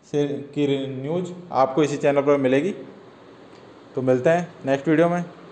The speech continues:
सभी को exam के लिए रिजल्ट के लिए best of luck।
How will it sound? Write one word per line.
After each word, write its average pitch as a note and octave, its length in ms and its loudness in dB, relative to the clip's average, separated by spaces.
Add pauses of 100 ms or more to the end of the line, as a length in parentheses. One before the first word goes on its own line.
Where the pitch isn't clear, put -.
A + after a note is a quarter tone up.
(300)
सभी C#3 220 2
को D3+ 80 4
exam C3+ 340 4
के C#3+ 60 4
लिए C#3 160 4 (1000)
रिजल्ट C3 240 2
के D#3 100 0
लिए C#3 120 4
best C3 200 2
of D3+ 120 2
luck। E3 180 2